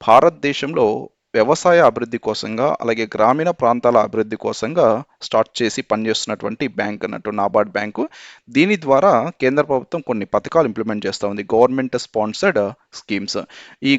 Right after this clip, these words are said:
గవర్నమెంట్ స్పాన్సర్డ్ స్కీమ్స్ మీరు వెబ్సైట్లో డైరెక్ట్గా వెళ్ళి చూడాలంటే ఈ విధంగా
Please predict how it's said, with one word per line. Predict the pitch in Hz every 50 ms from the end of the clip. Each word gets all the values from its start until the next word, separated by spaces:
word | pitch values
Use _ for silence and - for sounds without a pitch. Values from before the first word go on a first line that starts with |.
| -
గవర్నమెంట్ | 165 143 160 180 185 190 -
స్పాన్సర్డ్ | - 139 131 135 - 151 147 - -
స్కీమ్స్ | - 147 160 175 - - 143
మీరు | 127 113 110 110
వెబ్సైట్లో | 110 - - 143 143 139 - 123 98 - 113
డైరెక్ట్గా | 117 113 110 110 117 117 113
వెళ్ళి | 113 110 - -
చూడాలంటే | 113 113 120 120 113 110 113 - 165 156
ఈ | 127
విధంగా | 123 131 131 143 196 302